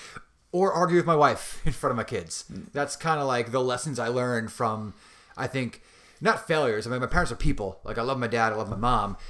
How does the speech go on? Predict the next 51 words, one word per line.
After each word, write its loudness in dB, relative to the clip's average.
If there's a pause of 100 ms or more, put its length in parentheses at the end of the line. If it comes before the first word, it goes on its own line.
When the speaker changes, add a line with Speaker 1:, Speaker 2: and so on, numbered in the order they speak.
(120)
Speaker 1:
and, -6
like, -4
they 2
were 2
doing -2
their -2
thing, -4
but, -4
like, -6 (640)
they 0
were 6
learning 0
as -2
they 4
were 2
going 0
too. 4
Like, -4
they -2
were -4
younger -4
also. -6
Like, -6 (280)
my -4
mom 0
was -8
twenty, -4
my -4
dad -2
was -2
twenty-five -8
when -8
they -4
had -4
me. -8 (720)
When 0
I 2
was -2
twenty-five, 2
I -4
was -4
fucking -6
touring 0
and -6
getting -4
hammered -6
every -8
fucking -10
night. -8 (360)
So, 2
like, 2